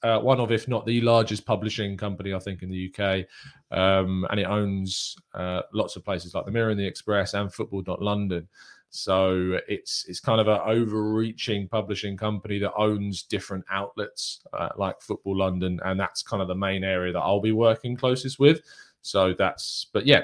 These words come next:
if you go on the website, uh, on the Reach, Reach P L C, it'll tell you a lot more about, about the company, Sarvik. So you can go and check it out. Uh, Ashim says, "I don't think Edu is competent enough to pull off heavy deals like Maddison or Martinez."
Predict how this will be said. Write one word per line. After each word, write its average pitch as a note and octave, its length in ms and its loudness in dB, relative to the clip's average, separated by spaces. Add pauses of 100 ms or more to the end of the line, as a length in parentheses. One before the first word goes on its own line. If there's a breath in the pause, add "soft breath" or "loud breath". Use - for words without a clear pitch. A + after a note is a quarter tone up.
if C3 120 -4
you E3+ 120 4
go E3+ 140 10
on D#3+ 80 6
the C#3+ 80 6
website, C#3+ 520 8 (280)
uh, A2 120 4
on G#2+ 180 4
the G#2+ 80 -2
Reach, G#2+ 400 0
Reach A#2 340 0
P A#2+ 140 2
L G#2 180 4
C, G#2 320 0
it'll G2 160 -2
tell G#2 200 0
you G2 120 2
a - 20 2
lot G2 180 -2
more F#2+ 160 -4
about, F2 300 -4
about F2+ 280 -4
the F#2 80 -8
company, F2+ 380 -8
Sarvik. F2+ 480 -12
So - 140 -18
you F#2+ 100 -12
can G#2+ 80 -16
go A#2+ 100 -6
and A#2+ 100 -6
check B2 160 -10
it C#3 60 2
out. B2+ 160 4 (540 loud breath)
Uh, B2 420 4 (180)
Ashim E3+ 380 6
says, B2 360 0
"I B2+ 60 -2
don't E3+ 240 4
think D#3+ 200 -2
Edu D3+ 280 4
is D3 100 0
competent E3 640 0
enough G#2+ 400 -4
to G#2+ 100 -10
pull A#2+ 220 -2
off A#2 180 0
heavy A#2 280 -2
deals B2+ 440 4
like G2 200 -2
Maddison A2 400 -4
or G#2 80 -6
Martinez." G#2+ 640 -2